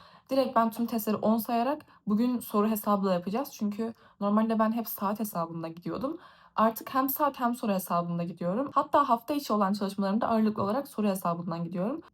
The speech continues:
Beni de motive ediyor yani. Böyle çözdükçe çözdükçe kendinize bir standart belirleyin soru sayısında. Ondan sonra hep o soru sayısını yakalamaya çalışın. Aşağısına düşmemeye çalışın. Üstüne çıkarsanız ne ala. Sevdim yani bu işi, bu soru sayma işini sevdim aslında.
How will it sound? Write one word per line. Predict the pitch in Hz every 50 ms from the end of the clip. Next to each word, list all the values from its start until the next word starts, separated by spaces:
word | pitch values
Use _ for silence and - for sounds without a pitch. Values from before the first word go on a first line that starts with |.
| _
Beni | 214 208 262 285 330 359 349
de | 339 339 349 330 -
motive | 233 233 240 233 - 269 294 - 226
ediyor | 214 190 214 214 202 180 180
yani. | 185 190 190 190 190 190 190 185 - -
Böyle | 208 208 208
çözdükçe | - - 240 247 262 269 285 277
çözdükçe | 269 - 233 226 240 - - 285
kendinize | - - 233 214 214 220 220 233 226
bir | 220
standart | 233 - - 220 196 208 214 220 220 - -
belirleyin | 202 185 175 175 170 175 175
soru | 175 170 - 180 175 180
sayısında. | 175 - 185 175 170 - - 196 196 254
Ondan | 269 - 220 226 226 233
sonra | 233 - - 233 226 240 285 294 320 - - - _
hep | - 269 262 -
o | 262
soru | 254 - 247 226 226
sayısını | 220 - 226 226 226 - 247
yakalamaya | 240 208 214 208 190 190 190 190 190
çalışın. | - - - 175 - - -
Aşağısına | 190 185 - - 196 190 220 214 208
düşmemeye | 190 196 - 185 170 165 165
çalışın. | 170 - 175 180 - - 285 320 - - - - _ _
Üstüne | 226 226 - 254 254
çıkarsanız | 247 - - 226 202 202 208 240 254 226
ne | 208 202 190
ala. | 180 170 170 170 170 190 247 - - - - _
Sevdim | _ - - - 220 208 208 220 262 254 220 214
yani | 190 185 185 190 190
bu | 202 220
işi, | 220 208 - - 269 254 233 -
bu | 220 208 202 214 220 220
soru | 220 - 226 220 240
sayma | - - 240 226 233 233
işini | 233 - - 247
sevdim | 240 - - 202 190 185 190 185
aslında. | 175 175 - - - 165 170 180 208 262